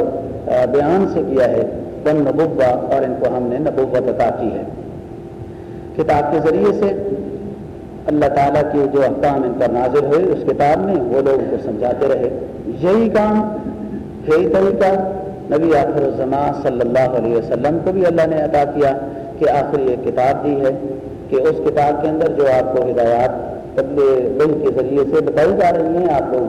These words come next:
کو سمجھائیں۔ یا ایھا الرسول بلغ ما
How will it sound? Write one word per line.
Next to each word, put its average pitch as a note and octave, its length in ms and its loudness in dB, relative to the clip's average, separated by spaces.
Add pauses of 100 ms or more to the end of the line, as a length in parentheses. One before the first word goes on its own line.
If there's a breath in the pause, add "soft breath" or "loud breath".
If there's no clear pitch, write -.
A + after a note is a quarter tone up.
کو D3 60 2 (120)
سمجھائیں۔ A#2 300 -4 (160)
یا A#2 120 0
ایھا A#2 220 0
الرسول D#3+ 760 0 (400 loud breath)
بلغ F3+ 560 0
ما D#3 140 2